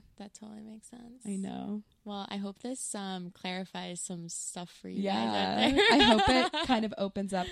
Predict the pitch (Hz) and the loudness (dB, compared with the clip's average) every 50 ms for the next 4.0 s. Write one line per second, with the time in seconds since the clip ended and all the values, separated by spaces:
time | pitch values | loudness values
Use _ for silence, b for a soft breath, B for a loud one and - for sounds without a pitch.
0 | B B B B B B 214 233 - 311 311 294 - - 202 214 208 208 208 208 | B B B B B B 4 4 6 4 -2 0 0 -2 0 0 0 0 0 -2
1 | 196 - 202 196 - - - 208 175 175 175 - 196 175 170 - - 170 170 175 | -2 -4 -4 -6 -8 -6 -4 -2 -2 -2 -4 -4 -4 -4 -4 -4 -4 -6 -4 -4
2 | 165 165 170 170 - - _ _ - 175 175 202 - - - 190 - - 180 180 | -4 -4 -4 -6 -8 -12 _ _ -4 -4 -2 -2 -2 -2 -2 -4 -8 -8 -10 -10
3 | 196 208 - - - - - - 214 104 104 - - - - 180 214 214 202 175 | -10 -12 -12 -12 -10 -8 -8 -8 -8 -8 -8 -8 -10 -10 -10 -10 -10 -10 -10 -10